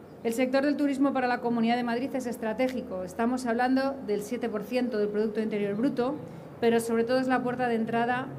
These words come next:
a nuestra región para gente de todos los lugares de España y del mundo. Personas que en muchas ocasiones quedan entusiasmadas por el modo de vida que nos hemos dado en Madrid, ya que son parte de la misma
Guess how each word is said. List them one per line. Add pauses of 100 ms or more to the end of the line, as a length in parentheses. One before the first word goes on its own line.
a
nuestra
región
para
gente (220)
de
todos
los
lugares
de
España (140)
y
del
mundo. (720)
Personas
que
en
muchas
ocasiones
quedan
entusiasmadas (480)
por
el
modo
de
vida
que
nos
hemos
dado
en
Madrid, (580)
ya
que (120)
son
parte
de
la
misma